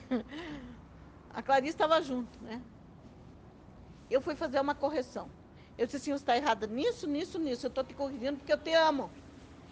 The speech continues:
Eu gosto de correção, eu digo, "Não gosto." Eu gosto, sim, eu digo, "Não gosta." Se você gostasse de correção, você seria corrigida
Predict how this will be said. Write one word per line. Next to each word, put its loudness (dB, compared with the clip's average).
Eu 8
gosto 10
de 2
correção, 4
eu 0
digo, -2
"Não 6
gosto." 2
Eu 10
gosto, 8
sim, -2
eu 4
digo, -2
"Não 8
gosta." 6
Se 4
você 4
gostasse 4
de -6
correção, 2
você -8
seria 0
corrigida 4